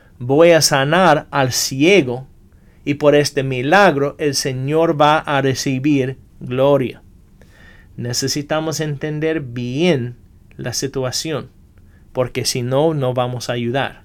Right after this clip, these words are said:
También debemos determinar los tres niveles de los problemas.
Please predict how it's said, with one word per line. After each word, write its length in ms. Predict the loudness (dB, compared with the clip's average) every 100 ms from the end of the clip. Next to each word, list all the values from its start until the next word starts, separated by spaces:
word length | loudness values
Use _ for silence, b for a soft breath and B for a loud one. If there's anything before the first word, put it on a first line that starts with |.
| -20 -20 -20 -20 -20 -20 -20 -20 b b b b b b b
También 420 | 2 4 4 2
debemos 480 | 2 2 2 0 -4
determinar 680 | -4 -4 -4 -2 0 0 2
los 240 | 0 -2
tres 340 | -2 -4 -4 -6
niveles 560 | -4 -2 -2 -2 -6
de 120 | -6
los 220 | -6 -6 -8
problemas. 800 | -6 -4 0 0 0 -8 -16